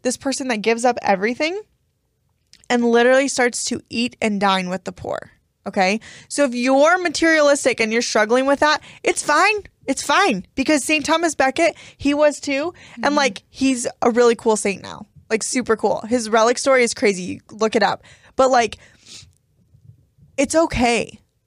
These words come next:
Speaker 1: to struggle with those things. It's okay.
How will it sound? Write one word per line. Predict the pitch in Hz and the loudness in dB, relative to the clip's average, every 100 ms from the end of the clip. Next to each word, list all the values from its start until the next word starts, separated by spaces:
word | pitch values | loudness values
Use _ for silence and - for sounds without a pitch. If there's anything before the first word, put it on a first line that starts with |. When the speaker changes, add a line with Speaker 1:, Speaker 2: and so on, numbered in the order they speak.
| _ | _
Speaker 1:
to | 262 | -2
struggle | 240 - 214 208 196 | 0 2 2 4 2
with | 196 | 2
those | 196 - - | 0 -4 -6
things. | - 92 - _ _ - | -12 -16 -20 _ _ -14
It's | 254 | 0
okay. | 294 285 320 240 - | 0 2 0 0 -4